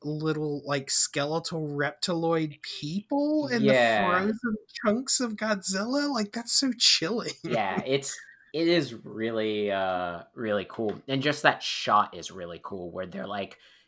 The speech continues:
Speaker 1: Yeah.
Speaker 2: you know, the, the shot, like, goes up his tail and you see these, like, frozen sort of creatures crawling on his tail. Um, it is
Speaker 1: Yeah. <laughs>
Speaker 2: yeah. It's something that is really,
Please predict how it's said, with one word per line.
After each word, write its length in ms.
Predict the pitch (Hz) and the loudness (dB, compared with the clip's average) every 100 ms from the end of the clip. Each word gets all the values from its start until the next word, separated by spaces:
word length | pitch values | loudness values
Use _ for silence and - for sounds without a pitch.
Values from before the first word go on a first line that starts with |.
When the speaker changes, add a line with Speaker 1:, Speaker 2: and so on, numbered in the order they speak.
| - | -8
Speaker 1:
Yeah. 320 | 156 127 104 107 | -4 -2 -2 -4
Speaker 2:
you 80 | 123 | -2
know, 360 | 101 95 92 - 87 | 0 0 -2 -10 -12
the, 480 | 104 95 92 92 85 _ _ - | -8 -6 -6 -6 -10 _ _ -12
the 80 | 104 | -10
shot, 420 | - 113 104 - | -2 2 2 0
like, 200 | 107 90 | -6 -6
goes 220 | 107 98 - | -8 -10 -6
up 180 | 104 - | -8 -6
his 140 | 101 | -12
tail 400 | - - 98 98 | -10 -8 -4 -4
and 140 | 98 92 | -4 -8
you 80 | 85 | -12
see 240 | - 95 | -12 -10
these, 240 | 95 87 | -10 -12
like, 220 | 92 90 - _ _ _ - - - | -12 -14 -16 _ _ _ -20 -20 -6
frozen 800 | 113 107 113 117 101 98 95 90 | -2 -2 -2 -2 -4 -8 -8 -12
sort 440 | - 98 95 95 | -12 -10 -8 -6
of 380 | 92 90 85 - - | -6 -6 -10 -16 -20
creatures 720 | - 113 104 - 95 85 - | -12 -10 -8 -10 -12 -12 -14
crawling 580 | - - 90 92 90 90 | -12 -6 -4 -4 -8 -10
on 160 | 87 | -10
his 180 | 85 - | -12 -16
tail. 640 | - 98 87 82 80 78 _ _ _ _ _ | -12 -8 -6 -6 -8 -12 _ _ _ _ _
Um, 460 | 98 92 87 85 82 - - - _ _ - | -4 -4 -4 -8 -12 -16 -20 -20 _ _ -6
it 160 | 131 | 2
is 260 | 139 139 107 | 4 4 2
Speaker 1:
Yeah. 380 | - - - - - - - | -2 0 2 2 2 -4 -2
<laughs> 200 | - - 202 - | 0 4 4 4
Speaker 2:
yeah. 100 | 196 - - _ _ | -2 -2 -16 _ _
It's 160 | 123 - | -8 -2
something 360 | 131 123 110 | -2 -2 -6
that 180 | 98 98 | -4 -4
is 240 | 95 82 | -4 -8
really, 640 | 80 90 90 85 82 90 | -16 -14 -12 -10 -12 -16